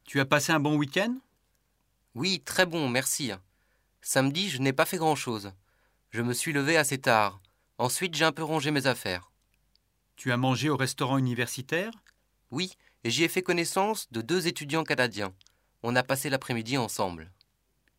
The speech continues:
Speaker 1: Qu'est-ce que vous avez fait ?
Speaker 2: On est allé à Saint-Denis.
Speaker 1: Tu vois, moi je suis parisien et je n'y suis jamais allé. Mais je sais tout de même que dans la basilique, il y a les tombeaux des rois de France.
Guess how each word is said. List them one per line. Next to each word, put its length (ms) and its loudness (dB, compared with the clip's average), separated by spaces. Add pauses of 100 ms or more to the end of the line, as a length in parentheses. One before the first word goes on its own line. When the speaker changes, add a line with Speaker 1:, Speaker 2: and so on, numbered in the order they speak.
Speaker 1:
Qu'est-ce 180 -2
que 80 -4
vous 200 0
avez 160 0
fait ? 340 -4 (600)
Speaker 2:
On 120 2
est 160 0
allé 200 4
à 100 0
Saint-Denis. 680 -2 (760)
Speaker 1:
Tu 120 -14
vois, 380 2 (640)
moi 180 4
je 100 0
suis 160 -4
parisien 600 -4 (680)
et 60 -4
je 80 -2
n'y 160 0
suis 180 -4
jamais 280 0
allé. 360 -4 (1040)
Mais 120 -4
je 100 0
sais 160 -2
tout 140 -4
de 100 4
même 320 -2 (380)
que 100 -2
dans 140 6
la 100 6
basilique, 560 0 (320)
il 160 0
y 80 6
a 40 6
les 140 4
tombeaux 320 0
des 80 2
rois 180 0
de 40 -10
France. 540 -10